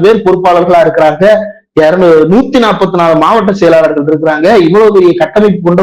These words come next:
ஒரு கட்சியில ஒருத்தர் சொல்ற கருத்து அந்த கட்சியவே பிளந்துரும் அப்படின்றாங்கன்னா, அது வெளியிலிருந்து நடக்கின்ற கருத்துருவாக்கம் தானே தவிர உள்ளுக்குள்ள அப்படி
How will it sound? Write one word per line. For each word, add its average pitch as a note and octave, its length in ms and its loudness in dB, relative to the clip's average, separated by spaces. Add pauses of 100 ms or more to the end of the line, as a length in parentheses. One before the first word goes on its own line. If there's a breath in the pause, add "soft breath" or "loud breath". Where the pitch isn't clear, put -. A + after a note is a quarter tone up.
ஒரு D3 140 0
கட்சியில C#3+ 360 -2 (640)
ஒருத்தர் G3+ 460 -2
சொல்ற B3+ 220 0 (120)
கருத்து G#3+ 440 0
அந்த G3 200 -2
கட்சியவே A#3 460 0 (100)
பிளந்துரும் G3+ 400 0
அப்படின்றாங்கன்னா, E3 600 0
அது F#3+ 180 2
வெளியிலிருந்து C#4 580 2
நடக்கின்ற A#3 460 -2
கருத்துருவாக்கம் F#3 680 -2
தானே E3 160 0
தவிர D3 260 -4 (540)
உள்ளுக்குள்ள C#4+ 440 2
அப்படி A3+ 160 -2